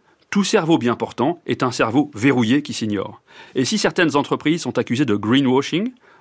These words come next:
Neuralink pratique le brainwashing. Commencer par l'aide aux malades pour colorer de bienfaisance et d'humanité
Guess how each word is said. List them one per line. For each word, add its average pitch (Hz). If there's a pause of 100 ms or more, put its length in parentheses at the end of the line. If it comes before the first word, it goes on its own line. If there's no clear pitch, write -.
Neuralink 127 (100)
pratique 127
le 113
brainwashing. 107 (420)
Commencer 147
par 107
l'aide 143
aux 123
malades 117 (360)
pour 110
colorer 131
de 113
bienfaisance 127
et 110
d'humanité 113